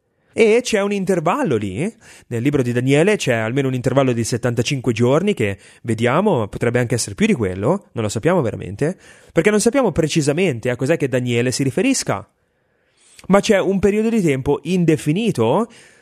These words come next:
e, e da qualche parte in quel periodo, dopo la tribolazione, Cristo verrà in piena gloria finale di giudizio. Ma il momento esatto, il giorno esatto non è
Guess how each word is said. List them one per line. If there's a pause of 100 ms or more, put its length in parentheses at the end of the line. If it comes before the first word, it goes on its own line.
(500)
e,
e
da
qualche
parte
in
quel
periodo, (260)
dopo
la
tribolazione,
Cristo
verrà (260)
in
piena (260)
gloria
finale (120)
di
giudizio. (580)
Ma
il
momento
esatto, (240)
il
giorno
esatto (180)
non (200)
è